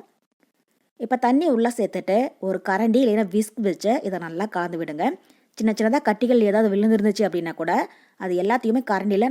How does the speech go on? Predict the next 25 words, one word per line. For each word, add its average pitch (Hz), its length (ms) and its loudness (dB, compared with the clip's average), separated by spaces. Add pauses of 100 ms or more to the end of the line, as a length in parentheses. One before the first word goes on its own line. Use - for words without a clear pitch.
நல்லா 185 260 -4
அமுத்தி 190 260 -4
விட்டுருங்க. 165 340 -6 (2250)
பாருங்க, 180 320 -6
இந்த 220 120 0 (100)
மாதிரி 175 240 0 (280)
கைவிடாம 196 440 2
நல்லா 175 180 -4 (120)
கலந்து 175 220 -4
விட்டுட்டே 180 380 -2
இருங்க. 156 200 -6 (480)
ஒரு 226 180 4
ரெண்டு 240 220 6
நிமிஷம் 294 240 0
நல்லா 214 160 0 (100)
கலந்து 214 240 2
விட்டீங்க 208 240 0
அப்படின்னா, 170 320 -4 (420)
அந்த 202 200 -4
சின்ன 226 180 2
சின்ன 220 180 2
கட்டிகள் 226 380 2
எல்லாமே 190 300 0
உடைஞ்சு 175 300 -4
போயிடும். 156 380 -6